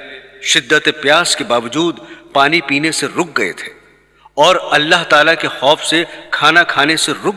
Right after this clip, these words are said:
गए थे, और इसी तरह जब कारोबारी जिंदगी में निकलो और वहां पर अल्लाह की मासियत और नाफरमानी का तकाजा और दाइया पैदा हो, तो यहां भी अल्लाह के खौफ से इस मासियत से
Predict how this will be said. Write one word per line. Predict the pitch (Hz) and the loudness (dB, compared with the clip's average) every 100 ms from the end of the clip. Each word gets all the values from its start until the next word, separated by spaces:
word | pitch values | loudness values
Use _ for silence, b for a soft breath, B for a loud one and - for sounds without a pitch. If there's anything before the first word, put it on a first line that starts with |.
| 165 | -2
गए | 110 | -4
थे, | - - - _ _ b b b 147 | -6 -16 -20 _ _ b b b 0
और | 165 160 | 0 0
इसी | 190 247 | -2 -2
तरह | 220 160 160 107 - - - | 0 2 2 0 -6 -14 -2
जब | 160 175 - | 0 0 2
कारोबारी | 143 143 139 151 147 | 4 4 4 2 0
जिंदगी | 127 117 120 147 | -4 -6 -2 -2
में | 131 | -2
निकलो | 131 143 101 73 - - - - | -2 -2 -4 -6 -20 -20 -20 0
और | 143 | 0
वहां | 139 143 160 | 2 4 4
पर | 165 156 - | 4 0 0
अल्लाह | 135 127 143 | 0 0 0
की | - | -2
मासियत | 101 113 - 160 160 - 160 | 0 0 2 2 2 0 -6
और | 127 110 | -6 0
नाफरमानी | 127 131 123 117 127 139 | 2 2 -2 0 2 2
का | 139 - | 0 -2
तकाजा | 101 139 143 117 82 - - - | 0 2 4 2 2 -8 -12 0
और | 143 135 | 2 2
दाइया | - 151 156 147 | 4 4 4 2
पैदा | 127 127 | 2 2
हो, | 131 151 165 - - - | 2 0 -2 -12 -20 -6
तो | 160 | -2
यहां | 156 143 165 202 | 0 2 2 2
भी | 214 202 | 0 0
अल्लाह | 151 156 170 180 | 0 2 0 0
के | 165 - | -2 -2
खौफ | 147 196 - | 2 2 2
से | - 185 175 - - - - _ - | 0 0 0 -4 -16 -20 -20 _ -6
इस | 143 - | -4 -4
मासियत | 80 120 143 - 127 | 0 2 2 0 -2
से | - 104 | -4 -6